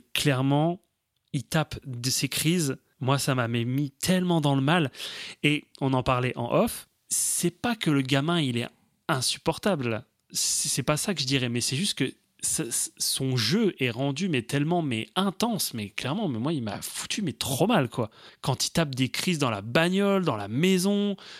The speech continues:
quand il vient dans, dans la chambre de sa mère et tout, oh, il m'a, il m'a foutu, mais une de ces pressions, je me suis senti trop mal, et c'est en partie, euh, oui, effectivement, ça qui, je, quand je disais que j'ai l'impression d'être un peu piégé, c'est, c'est en partie par ce gamin qui joue extrêmement bien.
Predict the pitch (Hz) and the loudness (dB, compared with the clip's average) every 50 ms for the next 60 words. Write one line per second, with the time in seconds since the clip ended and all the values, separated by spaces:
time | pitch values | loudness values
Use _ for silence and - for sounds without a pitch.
0 | - - - - 143 123 - - 143 131 120 135 139 139 123 117 110 104 - - | -20 -12 -6 -4 -4 -2 -2 -2 -2 -2 0 0 0 0 0 -4 -6 -4 -4 -4
1 | - - - - 110 104 104 - - - 151 139 127 113 110 104 - - 151 143 | -4 -4 -4 -6 -8 -6 -4 -2 -2 0 0 0 -2 -4 -4 -4 0 0 2 2
2 | 147 170 196 208 214 208 185 156 135 - - - 202 220 214 - - - - 226 | 4 4 4 4 4 4 2 2 0 0 0 2 2 2 0 -2 -8 -12 -10 -8
3 | 240 202 165 139 - - - - - 143 135 131 127 120 117 123 135 139 131 131 | -8 -8 -8 -10 -14 -18 -18 -6 -2 0 2 4 4 2 2 2 0 0 0 0
4 | 123 117 - - 160 151 - - 196 156 131 120 123 - - 147 123 123 127 120 | 0 -2 -2 -4 -4 -4 -2 0 2 2 2 0 -2 -4 -4 -4 -2 -2 -2 -2
5 | - - - 113 - _ _ - - - 247 220 - - - 240 208 143 135 123 | -2 -2 -4 -6 -8 _ _ 0 2 2 2 2 2 0 0 0 0 0 0 0
6 | - - 123 120 - - - - - - 175 196 196 170 131 - - 123 113 - | 0 -2 -2 -4 -6 -6 -6 -2 0 0 2 2 0 0 -2 -2 -2 -4 -2 -2
7 | 127 - - - - 185 202 196 160 135 123 117 113 117 170 226 202 135 - 113 | -4 -4 -2 -2 -2 0 2 2 2 2 2 0 -2 -2 -2 -2 -2 -2 -4 -8
8 | - - 123 123 120 120 - - 226 214 - - - 139 123 120 113 110 110 117 | -8 -6 -4 -2 -2 -2 -2 -4 -4 -6 -6 -6 -6 -4 -4 -4 -4 -6 -8 -8
9 | 120 113 113 - - - - 123 107 120 131 143 123 120 113 107 - - - - | -8 -10 -10 -12 -8 -6 -6 -4 -2 -2 -2 -2 -2 -2 -4 -4 -4 -6 -4 -4
10 | 147 127 113 - 117 107 - - - - - - 127 117 123 202 - - - - | -4 -4 -4 -4 -6 -8 -8 -12 -12 -8 -4 -2 -2 -2 0 -2 -2 -2 -2 -2
11 | 110 104 - - - - - - - - - - 123 117 110 - - - - 175 | -4 -4 -6 -12 -18 -16 -16 -18 -12 -8 -4 -2 -2 0 0 -2 -4 -2 -4 -6
12 | 185 - 139 - - - 123 110 113 131 196 214 - - - 143 214 - _ - | -2 -2 -2 -2 -2 -2 -2 -2 -2 -2 -2 -2 -2 -2 -2 -2 -2 0 _ 0
13 | 143 - - - - - 202 202 165 143 147 160 240 262 175 120 | 0 2 0 0 2 2 4 4 4 4 4 2 2 0 0 -2